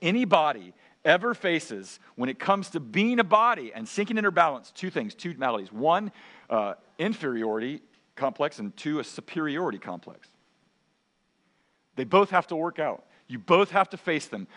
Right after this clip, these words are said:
You both have to acknowledge them and manage them. So let's talk about the first one. When it comes to inferiority, uh, some of you maybe know the, the song from Radiohead, "I'm a Creep,"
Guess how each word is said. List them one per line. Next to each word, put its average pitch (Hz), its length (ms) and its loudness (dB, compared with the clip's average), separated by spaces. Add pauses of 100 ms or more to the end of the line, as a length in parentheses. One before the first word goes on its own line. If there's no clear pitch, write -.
You 123 100 -8
both 180 260 4
have 190 160 4
to 165 100 -6
acknowledge 160 380 2
them 170 140 -6
and 156 100 -6
manage 135 280 -4
them. 101 100 -10
So 127 140 -4
let's 147 160 -4
talk 147 160 -6
about 127 200 -2
the 131 60 -14
first - 260 -10
one. 92 220 -10
When 117 100 -4
it - 80 -12
comes 160 300 -8
to 131 360 -8
inferiority, 110 880 -8 (840)
uh, 101 340 -4 (1000)
some 113 180 -8
of 110 80 -4
you 110 300 -4 (460)
maybe 107 380 -8
know 107 180 -2
the, 104 240 -8
the 107 120 -12
song 110 260 -6
from 101 160 -8
Radiohead, 104 480 -4
"I'm 98 140 -8
a - 40 -10
Creep," 113 360 -8